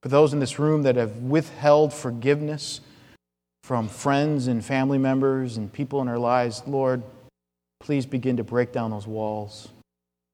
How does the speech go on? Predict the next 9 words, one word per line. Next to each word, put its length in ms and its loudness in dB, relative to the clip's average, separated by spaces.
Thank 280 4
you 160 2
for 160 -4
putting 560 2
these 180 0
non-believers 800 0
in 80 -2
our 120 -2
lives 640 0